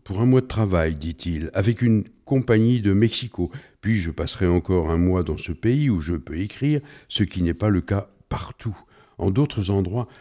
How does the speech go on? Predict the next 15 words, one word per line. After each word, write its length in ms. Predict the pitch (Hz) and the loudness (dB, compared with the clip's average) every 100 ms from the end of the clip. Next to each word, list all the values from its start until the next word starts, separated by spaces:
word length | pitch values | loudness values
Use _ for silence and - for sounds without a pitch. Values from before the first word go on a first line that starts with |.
| _ - | _ -8
je 140 | 104 | -4
peux 180 | 123 135 | -2 2
être 220 | 131 - | 2 0
pris 680 | 123 - 135 139 123 110 98 - _ - | -6 -4 0 2 4 2 0 -4 _ -6
entre 240 | 98 - | -6 0
le 100 | 101 | 0
jeu 220 | 95 98 90 | 2 2 0
d'acteur, 720 | 107 - 139 139 139 135 113 | -2 -4 -2 0 2 0 0
la 160 | 87 | 0
musique, 640 | 87 101 101 117 139 139 - - _ _ - | 0 0 -2 0 2 0 -6 -20 _ _ -6
le 180 | 107 107 | 0 0
chemin 920 | - 117 113 113 127 139 151 160 156 - - - | 0 2 6 6 6 6 6 4 2 -8 -20 -2
et 80 | 127 | 2
la 160 | 131 123 | 6 6
danse. 600 | 107 104 101 - - | 8 6 4 -2 -8